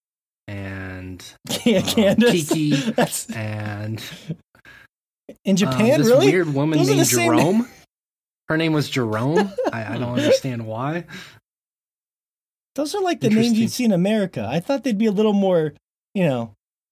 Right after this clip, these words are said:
Speaker 2: foreign
Speaker 1: Kiki?
Speaker 2: sounding.
Speaker 1: Really?
Speaker 2: Yeah, Kiki, you're right.
Speaker 1: Kiki?
Speaker 2: Kiki. Jerome, though, come on. Jerome?
Speaker 1: Jerome is
Speaker 2: Yeah.
Speaker 1: from Thailand.
Speaker 2: Okay,
Speaker 1: Maybe
Speaker 2: okay.
Speaker 1: that's why. That's m-, maybe that's why she has a guy's name.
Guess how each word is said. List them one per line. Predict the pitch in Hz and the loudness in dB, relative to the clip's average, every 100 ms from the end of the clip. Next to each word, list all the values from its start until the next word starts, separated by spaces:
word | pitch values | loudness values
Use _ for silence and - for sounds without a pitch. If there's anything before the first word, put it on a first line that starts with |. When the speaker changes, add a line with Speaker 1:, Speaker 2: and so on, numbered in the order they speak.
| _ - | _ -12
Speaker 2:
foreign | 233 233 254 | -4 0 0
Speaker 1:
Kiki? | 240 | 0
Speaker 2:
sounding. | - 208 104 107 110 117 | -2 -2 -4 -6 -10 -8
Speaker 1:
Really? | 120 214 370 392 _ _ _ _ - | -4 -2 -4 -8 _ _ _ _ -10
Speaker 2:
Yeah, | 339 403 | -8 -2
Kiki, | 311 294 254 | 0 2 2
you're | |
right. | 226 277 | 2 2
Speaker 1:
Kiki? | 233 220 175 143 | -2 -2 -4 -4
Speaker 2:
Kiki. | - _ - | -10 _ -2
Jerome, | 170 214 277 302 208 | 2 4 6 6 6
though, | 151 151 | 4 0
come | - 202 | -2 -2
on. | 110 101 101 | -2 -6 -6
Jerome? | - 196 214 240 247 - _ _ _ _ _ _ _ - | -2 0 0 0 -2 -6 _ _ _ _ _ _ _ -10
Speaker 1:
Jerome | 135 147 196 220 | -4 0 0 0
is | 185 | 0
Speaker 2:
Yeah. | - | -2
Speaker 1:
from | 151 131 | -2 -2
Thailand. | 135 120 101 85 82 - _ _ _ _ _ _ _ _ _ _ _ _ _ | -4 -6 -6 -12 -16 -20 _ _ _ _ _ _ _ _ _ _ _ _ _
Speaker 2:
Okay, | - 170 127 | 0 0 0
Speaker 1:
Maybe | 127 | -2
Speaker 2:
okay. | 123 | -2
Speaker 1:
that's | 117 - | -4 -6
why. | 113 104 101 98 95 _ _ _ _ _ - | -8 -8 -8 -10 -12 _ _ _ _ _ -12
That's | 117 - | -10 -6
m-, | 123 - | -8 -4
maybe | 139 143 131 | -2 -2 -2
that's | 117 - | -6 -8
why | 107 107 | -10 -10
she | - 101 98 95 - _ _ _ _ _ _ _ - | -10 -10 -10 -12 -16 _ _ _ _ _ _ _ -12
has | 113 104 | -10 -10
a | |
guy's | 98 90 92 | -8 -10 -10
name. | 98 92 90 | -14 -14 -18